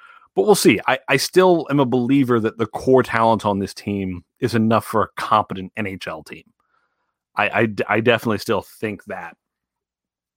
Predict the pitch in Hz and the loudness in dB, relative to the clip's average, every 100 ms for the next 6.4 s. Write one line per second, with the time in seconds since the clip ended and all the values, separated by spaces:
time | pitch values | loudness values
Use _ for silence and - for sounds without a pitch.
0 | _ - 117 123 - 110 127 - 127 117 | _ -6 -4 -4 -6 -4 -4 -4 -6 -6
1 | 117 110 - _ _ _ _ _ _ 127 | -4 -6 -8 _ _ _ _ _ _ -2
2 | 127 127 117 104 113 101 101 101 98 95 | 0 0 -2 -2 -2 -2 0 0 0 -4
3 | - _ _ _ _ _ _ _ _ _ | -10 _ _ _ _ _ _ _ _ _
4 | 120 131 120 110 101 107 95 - 98 92 | 0 2 2 0 -2 -2 -2 -4 -6 -6
5 | 92 90 _ _ _ _ _ _ _ 101 | -8 -10 _ _ _ _ _ _ _ -6
6 | 95 92 90 85 | -4 -6 -10 -12